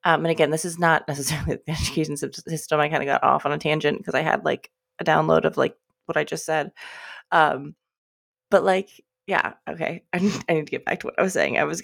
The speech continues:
I got, like, way too into that, and then I just, like, completely lost my train of thought. Obviously, you guys know me. I, hello, hi, welcome. You know me. Um, <laughs> but anyways, I think just, yeah, we need to, I don't know, go beyond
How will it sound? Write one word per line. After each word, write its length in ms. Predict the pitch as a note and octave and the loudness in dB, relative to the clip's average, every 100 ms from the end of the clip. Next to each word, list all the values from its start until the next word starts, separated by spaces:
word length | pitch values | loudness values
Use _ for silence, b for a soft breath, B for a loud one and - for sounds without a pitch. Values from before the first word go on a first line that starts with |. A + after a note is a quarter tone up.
| - | 0
I 80 | D#3 | 2
got, 180 | C#3+ | 4
like, 160 | D3+ D3 | 2 2
way 220 | C#3+ C#3 | 4 4
too 180 | C#3 C3 | 4 2
into 160 | C3+ C3+ | 2 4
that, 240 | C3+ - | 4 4
and 80 | C3+ | 2
then 100 | B2+ | 0
I 80 | A#2+ | 0
just, 220 | B2 - | 0 2
like, 180 | A#2+ - - | 2 0 -6
completely 500 | C#3 B2+ C#3+ - B2+ | -6 -2 0 2 4
lost 240 | A#2+ B2+ | 2 2
my 80 | - | -2
train 200 | - B2+ | 0 0
of 100 | C3+ | 2
thought. 240 | B2 A#2 - | 2 2 2
Obviously, 400 | B2+ A2 - - | 0 -2 -2 -2
you 60 | |
guys 200 | - - | -2 -2
know 120 | - | -2
me. 160 | - - - | -4 -4 -6
I, 80 | - | -6
hello, 300 | D#3+ - - D3+ | -4 -2 -2 -4
hi, 160 | - | -6
welcome. 480 | - - - E3 E3 - | -4 -4 -6 -12 -12 -10
You 100 | - | -6
know 120 | - | -6
me. 200 | - - B B B B - | -8 -12 B B B B -2
Um, 460 | F3 D#3+ - D3+ E3+ _ _ _ _ _ _ | 2 4 2 -2 -10 _ _ _ _ _ _
<laughs> 680 | _ _ _ _ _ E3+ _ | _ _ _ _ _ -20 _
but 260 | G#3+ C4+ - | 6 6 6
anyways, 520 | G#3+ G#3+ F#3 F3+ F3 | 2 2 2 2 0
I 100 | F#3+ | -2
think 260 | G3 G#3 G#3 _ _ | -2 -2 -4 _ _
just, 300 | - G3+ - | -8 -8 -10
yeah, 300 | - - C3+ B B B B B | -4 0 0 B B B B B
we 140 | G3+ | 0
need 200 | G#3 A3 A3 | 2 0 0
to, 360 | A3+ G3+ G3 G3 B B B B B _ _ _ A3 | 2 2 2 -4 B B B B B _ _ _ -2
I 60 | |
don't 120 | C4+ | 2
know, 140 | D4 G3+ | 4 4
go 260 | F3 G#3 | 4 4
beyond 920 | B3+ C4 A3+ F3+ F#3+ G3+ F3+ E3 E3 | 4 4 4 6 4 4 4 0 -4